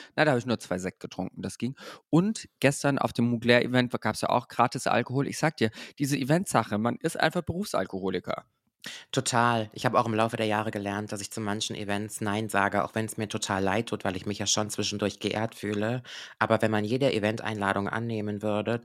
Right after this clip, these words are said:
Speaker 2: da würde ich, da
Speaker 1: Holla.
Speaker 2: müsstest du mir den Magen auspumpen irgendwann.
Speaker 1: Wie war deine Woche?
Speaker 2: Sehr gut. Ich hatte diese Woche businesstechnisch ganz gut zu tun. Ich hab ja im Dezember mit meiner Freundin,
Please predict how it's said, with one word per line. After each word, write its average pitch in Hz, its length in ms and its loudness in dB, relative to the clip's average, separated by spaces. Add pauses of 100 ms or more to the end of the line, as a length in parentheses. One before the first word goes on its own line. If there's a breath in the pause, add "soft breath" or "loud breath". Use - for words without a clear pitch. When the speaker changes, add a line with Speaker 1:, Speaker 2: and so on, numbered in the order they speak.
Speaker 2:
da 104 140 -2
würde 98 200 2
ich, 98 120 -4
da 110 80 0
Speaker 1:
Holla. 95 140 -2
Speaker 2:
müsstest 95 280 -4
du 104 40 0
mir 101 100 0
den 110 120 2
Magen 117 280 4
auspumpen 104 520 -2
irgendwann. 107 540 -2 (560)
Speaker 1:
Wie 120 120 2
war 123 100 8
deine 131 280 6
Woche? 92 300 2 (1160 loud breath)
Speaker 2:
Sehr 170 220 6
gut. 101 220 -2
Ich - 120 0
hatte 165 140 0
diese 135 220 -2
Woche 143 200 2
businesstechnisch 156 760 -2
ganz 123 280 -6
gut - 220 -10
zu 113 100 -6
tun. 202 280 2
Ich - 140 -2
hab 123 120 -2
ja 127 80 2
im 113 120 -4
Dezember 123 400 -2
mit 117 180 0
meiner 107 220 -2
Freundin, 113 640 0